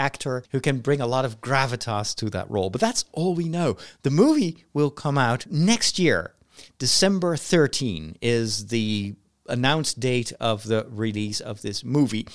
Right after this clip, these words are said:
And I think it will be a th-, theatrical release. This is the first animated movie, I think, that, that Peter Jackson has directed. So it remains to be seen if the magic will be back. But I know one thing for sure, and that is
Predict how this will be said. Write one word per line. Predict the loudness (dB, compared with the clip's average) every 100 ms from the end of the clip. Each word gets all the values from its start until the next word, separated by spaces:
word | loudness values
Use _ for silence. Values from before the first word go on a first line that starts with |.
| -8
And | 0
I | 0
think | 2
it | 2
will | 2
be | 4 2
a |
th-, | 0 -2 -6
theatrical | -6 -2 -2 -2 -8 -4 -4 -4 -12 _ -6
release. | -2 -2 -4 -6 -6
This | -4 -2
is | -4
the |
first | -6 -4 -4 -6 _ _ _ -10
animated | -6 -4 -6 -4
movie, | -4 -4 -6
I | -6
think, | -8 -10 -8
that, | -8 -8 -10 -8
that | -8
Peter | -4 -2 -2
Jackson | -2 -4 -4 -4 -6 -8 -18 _
has | -4 -4 -4
directed. | -2 -2 -4 -4 -4
So | -2 -2 0 0 -2 -12 -16 -6
it | 2
remains | 6 6 4 2
to |
be | 2 2
seen | 4 6 4 2
if | 2 4
the | 4
magic | 6 4 4 2 0 0 2
will | 4 4
be | 2 -2
back. | 2 2 2 -2 -10 -20 -20 _
But | -2 0 0
I | 2 2
know | 4 8 10 8
one | 6 -2 0 0 0
thing | -2
for | -4 -6
sure, | 0 2 2
and | -2 -2
that | -2
is | -2